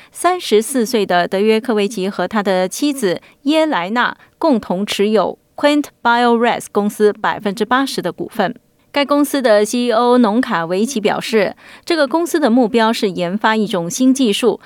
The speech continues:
来对抗病毒和耐药细菌，并用于对抗新冠病毒。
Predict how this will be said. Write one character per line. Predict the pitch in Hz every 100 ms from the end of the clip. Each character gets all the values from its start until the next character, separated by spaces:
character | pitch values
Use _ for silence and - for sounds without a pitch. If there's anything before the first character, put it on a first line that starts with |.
| -
来 | 214 220
对 | 240 339
抗 | 277 233
病 | 302 240
毒 | 180 180
和 | 208 196 190
耐 | 254
药 | 196 214 180
细 | - 208
菌， | 240 247 240 -
并 | 262
用 | 233 196
于 | 175
对 | 220 208
抗 | 175 208 -
新 | - 214 196
冠 | 202 170
病 | 185
毒。 | 156 165 175